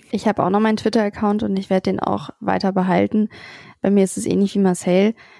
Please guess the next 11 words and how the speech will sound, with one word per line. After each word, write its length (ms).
Ich 160
nutze 320
das 280
primär 560
für 240
Recherche, 460
also 440
beruflich 580
und 260
nicht 260
privat. 600